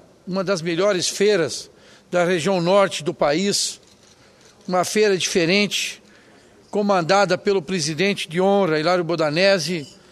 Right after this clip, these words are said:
pela diretoria, presidente e todos os diretores, Agostinho Pastore, quero deixar meu abraço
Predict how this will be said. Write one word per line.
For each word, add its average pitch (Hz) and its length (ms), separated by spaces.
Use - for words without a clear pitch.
pela 196 200
diretoria, 196 880
presidente 185 840
e 180 80
todos 208 300
os 147 40
diretores, 185 720
Agostinho 175 440
Pastore, 190 540
quero 185 180
deixar 170 300
meu 175 160
abraço 175 600